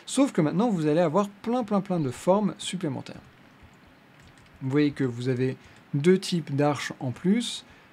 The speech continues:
Et vous avez ça avec lequel vous pouvez même habiller ces arches. Évidemment, vous pouvez en, je, je vais arrêter de le dire, mais vous pouvez changer la couleur de absolument tout, globalement. Des fenêtres aux cou-, aux tailles, euh,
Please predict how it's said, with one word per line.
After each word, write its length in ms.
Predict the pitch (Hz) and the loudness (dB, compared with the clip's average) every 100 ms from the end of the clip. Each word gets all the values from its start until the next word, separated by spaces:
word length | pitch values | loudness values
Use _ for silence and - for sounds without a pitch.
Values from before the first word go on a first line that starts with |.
| - | -8
Et 60 | 131 | -6
vous 180 | 120 131 | -2 0
avez 200 | 123 131 | 0 0
ça 280 | - 165 160 - 131 | 0 -2 -2 -4 -4
avec 220 | 127 117 | -4 -6
lequel 220 | - 120 131 | -6 -4 -4
vous 80 | |
pouvez 200 | 117 135 | -4 -4
même 240 | 127 127 131 - | 0 0 -2 -2
habiller 380 | 175 160 160 151 | 0 2 2 0
ces 260 | - 123 | 0 -2
arches. 260 | 139 208 - - - | -2 -4 -8 -10 -8
Évidemment, 460 | 117 123 123 131 - - | -6 -2 -2 -2 -6 -20
vous 40 | - | -10
pouvez 140 | 127 120 | -10 -6
en, 160 | 135 139 - - 190 - | -6 -6 -8 -14 -10 -6
je, 200 | 156 175 | 2 4
je 100 | 151 | 6
vais 80 | 156 | 6
arrêter 220 | 151 151 | 6 4
de 40 | |
le 60 | 160 | 2
dire, 140 | 160 | 4
mais 80 | 151 | 4
vous 100 | 127 | 2
pouvez 180 | 127 151 | 2 2
changer 220 | 147 143 | 2 0
la 80 | 131 | -2
couleur 260 | 127 139 127 | -2 -2 0
de 120 | 127 - | -2 -4
absolument 460 | - - 147 131 | -6 -2 0 0
tout, 140 | 123 196 | 0 -2
globalement. 420 | 196 131 123 180 - - - - - - | -2 -2 -2 -6 -10 -18 -20 -20 -20 -6
Des 240 | 143 143 190 | 0 6 6
fenêtres 560 | 196 185 180 185 143 - | 6 4 4 0 -4 -4
aux 80 | |
cou-, 380 | 131 - 135 131 | -4 0 0 0
aux 40 | 127 | 0
tailles, 300 | - 151 147 | 2 2 2
euh, 560 | 127 127 117 113 110 | 0 -2 -4 -6 -6